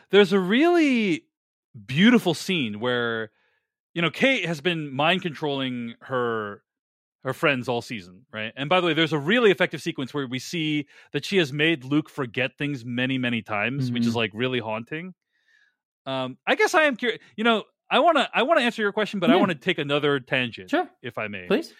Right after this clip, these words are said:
Speaker 1: Which is, how would you feel if one of your friends have been, you find out one of your friends have been mind wiping you, like, once or twice over the course of the last, like, six months for very important things.
Speaker 2: Oh, I would be
Speaker 1: Like
Speaker 2: extremely pissed off.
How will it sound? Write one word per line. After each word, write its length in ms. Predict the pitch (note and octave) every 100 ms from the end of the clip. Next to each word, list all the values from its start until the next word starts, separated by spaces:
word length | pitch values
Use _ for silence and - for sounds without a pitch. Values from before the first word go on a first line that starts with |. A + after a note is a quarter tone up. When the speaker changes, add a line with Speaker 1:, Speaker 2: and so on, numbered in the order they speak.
| _ -
Speaker 1:
Which 180 | F#3+
is, 400 | G#3+ G3+ F#3+ D#3 - _ _
how 300 | - - C4+
would 220 | D#4+ C#4+ C#3
you 240 | F3 B3
feel 480 | G3+ G#3+ D3 A2 A2+
if 200 | C#3+ C#3+ -
one 260 | C3 E3+
of 140 | G3+ C3+
your 180 | D3+ D#3+
friends 680 | - D#3 G2+ F#2+ G#2 - _ _ _ _ -
have 120 | D#3
been, 280 | D3 C#3+ C3+
you 160 | D3 D#3
find 220 | G#3+ G#3+
out 60 | F#3
one 100 | F#3+
of 60 |
your 100 | E3
friends 220 | D#3+ E3+ C#3
have 100 | C3+
been 160 | C3+
mind 320 | B2+ C3 D3
wiping 380 | A#2+ A#2 G#2+ G#2+
you, 360 | G#2 G2 F#2 F#2 _ _ _ _ _ _ _
like, 220 | C3 C3
once 320 | A#2+ C3 D#3+ D3
or 60 |
twice 560 | - C#3 G#2 - - - -
over 140 | B2
the 80 | A#2+
course 240 | - B2
of 60 | -
the 40 | A#2+
last, 220 | G#2 -
like, 140 | G#2+
six 220 | - G#2+
months 360 | A2 F#2 - - _ _ B2
for 180 | -
very 220 | A#2 C3 A#2+
important 360 | G2+ A2+ F#2
things. 80 | F#2
Speaker 2:
Oh, 140 | A#3+ G3+
I 180 | D#3 F3+
would 160 | D3
be 120 | C3+
Speaker 1:
Like 320 | B2 - C3 C3
Speaker 2:
extremely 380 | - A#3 A3
pissed 300 | C#3 D3+ -
off. 280 | - - -